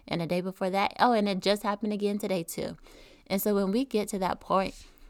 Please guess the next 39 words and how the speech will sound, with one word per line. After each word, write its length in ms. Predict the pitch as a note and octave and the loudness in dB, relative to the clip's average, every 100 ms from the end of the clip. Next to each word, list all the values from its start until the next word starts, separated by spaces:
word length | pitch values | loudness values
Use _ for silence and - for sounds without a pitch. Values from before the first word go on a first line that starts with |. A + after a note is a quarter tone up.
| - | -6
and 100 | F3 | 0
we 140 | E3+ F#3 | 2 2
get 240 | G3 - | 0 -2
to 100 | F#3 | -2
that 320 | D#3+ E3 - - _ _ | 0 -2 -2 -10 _ _
level 480 | - D#3+ D#3+ F3 F3+ | -2 6 6 6 2
of 220 | - D3+ - | 0 -4 -6
power, 480 | - E3 F3 G3 | 0 2 4 2
that 220 | F#3 E3+ E3 | 0 -2 -2
level 320 | D#3+ D#3 D#3 | -2 -2 -4
of 100 | D#3 | -4
knowledge, 640 | D#3 D3+ D#3+ F3 F3 E3+ | -4 -2 0 0 -2 -4
that 180 | E3 D#3 | -2 -2
level 400 | D#3+ D#3+ D#3+ D#3 | -2 -2 -2 -4
of 100 | - | -8
safety, 760 | - - - D#3 E3+ - G#3+ A#3+ - - - - | -8 -6 0 0 -2 -4 -4 -2 -6 -12 -20 -8
because 300 | - G#3+ A3 | 0 6 6
you 160 | G3+ C4+ | 6 2
really 240 | A3+ A3 | 4 4
have 180 | A3 F#3 | 4 0
to 80 | - | -2
feel 300 | - D#3+ D3+ | -4 -2 -2
safe 440 | - - D3 - | -4 -6 -6 -8
with 200 | - - | -8 -8
God 340 | - - - - - | -6 -6 -6 -8 -4
in 140 | D3+ | -2
order 280 | G#2 E3 D3+ | 0 0 -2
to 140 | - | -6
be 140 | D#3 D#3 | -4 -4
able 140 | D3 | -4
to 120 | - - | -4 2
access 500 | C#3+ D3+ - D3+ - | 2 2 -2 -4 -4
and 240 | D3+ D3+ - | -6 -6 -4
to 100 | C#3+ | -6
use 400 | C#3+ D3 D3+ D3 | -4 -2 -2 -4
what 220 | C#3 D3 | -6 -6
he's 300 | D3 C#3+ - | -4 -8 -6
given 300 | - D3+ D3+ | -6 -6 -6
you. 200 | - - | -10 -12